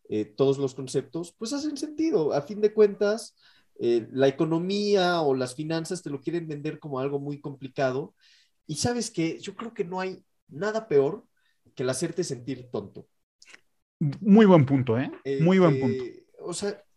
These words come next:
Speaker 1: no, no, eh, si, si tú lo estudias, si tú le echas tu revisada, obviamente vas a, a poder entenderlo. Y, y todos esos economistas o todos esos financieros que en reportes quieren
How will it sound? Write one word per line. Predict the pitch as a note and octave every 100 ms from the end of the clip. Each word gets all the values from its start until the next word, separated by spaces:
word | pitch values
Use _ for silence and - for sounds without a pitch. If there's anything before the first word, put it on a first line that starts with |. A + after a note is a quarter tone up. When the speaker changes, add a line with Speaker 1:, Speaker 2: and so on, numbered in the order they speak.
| _ -
Speaker 1:
no, | A3 D4 C4+ - _ _ _
no, | A#3 C4+ G3 -
eh, | F3+
si, | E3 - G3
si | F3 B3+
tú | - D#4 D#4
lo | C#4
estudias, | C4 - C4 B3+ B3 A#3 A#3 -
si | - A3+
tú | - C#4
le | B3
echas | B3 A#3+
tu | -
revisada, | G3+ F3 D#3+ F3+ F3 F3+ F#3+ _ _ _ _
obviamente | - C4 B3 A#3+ A3+
vas | A3+
a, | A3 G#3 -
a | D3+ D#3+
poder | E3 F3 E3+
entenderlo. | D#3+ D#3 D3+ E3+ D3+ A#2+ - _ _ _ -
Y, | C3 C3 C3 C#3
y | B2+
todos | F3+ F#3+ F#3+
esos | F#3+ F#3
economistas | D3 C3 B2 C3 D3 D3 A#2+
o | A#2+
todos | C#3+ D3+ D#3
esos | D3 D3
financieros | - A2 G#2 - B2+ C3+ A#2
que | - G#2+
en | G#2+
reportes | A2 A2+ - B2+ C3+ B2+ -
quieren | B2+ B2 A#2+ G#2+